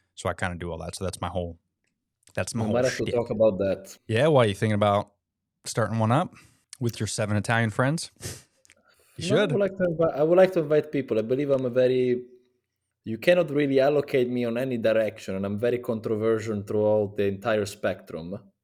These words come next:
Speaker 1: That's beautiful.
Speaker 2: And, uh, I believe, especially in America, that is, like, perfect.
Speaker 1: Yeah, that's what you need. Well, listen, man, I've, I've followed you for quite some time. Love your content.
Speaker 2: Okay.
Speaker 1: Um, for a lot of reasons. A, because, you know, you're Italian, and I've always,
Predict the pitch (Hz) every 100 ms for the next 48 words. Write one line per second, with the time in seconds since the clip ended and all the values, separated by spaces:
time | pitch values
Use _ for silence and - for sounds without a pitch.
0 | _ _ _ _ - - 98 98 98 95
1 | 98 98 101 - _ - 98 104 113 120
2 | 104 107 - 123 - 113 107 110 110 104
3 | 98 98 95 90 - _ _ _ _ _
4 | _ _ _ _ _ 95 90 - 87 _
5 | - _ _ _ - 107 90 87 117 -
6 | 92 104 92 - _ _ _ _ 127 135
7 | 170 101 110 110 113 107 110 110 95 -
8 | - - 131 143 127 - - 120 110 104
9 | - 98 98 98 120 123 110 95 95 82
10 | - 87 98 _ _ _ _ 110 104 98
11 | 90 104 165 _ _ - 117 110 98 95
12 | - 117 113 98 92 92 90 101 90 101
13 | 104 104 107 98 92 - 107 92 90 92
14 | 90 104 98 104 98 87 - 90 92 92
15 | 92 87 -